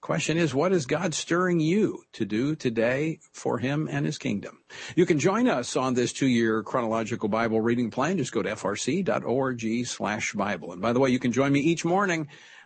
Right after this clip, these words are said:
Monday through Friday, eight forty-four A M Eastern Time, for a short devotional from the daily reading. Go to tony perkins dot com or join me on Facebook. All right, less than two hours ago, the Pentagon said eighty percent of the one hundred ninety Russian troops and separatist forces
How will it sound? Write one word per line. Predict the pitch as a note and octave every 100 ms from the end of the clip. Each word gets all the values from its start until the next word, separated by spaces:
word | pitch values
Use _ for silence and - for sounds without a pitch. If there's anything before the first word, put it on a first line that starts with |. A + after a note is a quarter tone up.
| _
Monday | A2 D#3 E3+
through | F3 F3
Friday, | - F3 F3 D#3+
eight | - E3+ F3
forty-four | - F#3 E3+ D#3+ F3 E3+ F3 F3 D#3+ _ _ -
A | D3 F3
M | F3+ G3 -
Eastern | F3+ D#3 - A2 E2+
Time, | - F2 A#2
for | C3+ A2
a |
short | G2+ C#3 C3+
devotional | C3+ A#2 B2+ - C3 C3 - _ _ _ _
from | - A2 A2+
the | A2+
daily | G#2 G#2 G#2+
reading. | G#2 F2+ C#2+
Go | G2+
to | F#2+
tony | - A2+ G#2+
perkins | A#2 A2 G#2
dot | A#2+ A2+
com | - B2 B2 G#2
or | E2+ -
join | - G#2+ G2+
me | G2 F#2
on | F#2+ F#2+
Facebook. | F#2 G#2+ F#2+ - - - - - _ - - - - -
All | D#3
right, | D#3
less | E3+ G3 F3+
than | - D#3+
two | F3 E3+
hours | D3+ D#3 C#3
ago, | B2+
the | B2+
Pentagon | B2 C#3+ C#3 C3+
said | B2 C#3
eighty | C3+ D3+ C3+
percent | - A2+ - D3 C3 C3+
of | A#2 A#2 A2
the | A2+
one | A2 D3
hundred | C#3 A#2+
ninety | A2 A2+ B2+ D3 A#2+ G#2
Russian | G#2+ C3 - B2 G#2
troops | - D3 A#2 B2 -
and | A#2 A2
separatist | C#3 C3 - G#2+
forces | - C3+ B2+ A#2 A2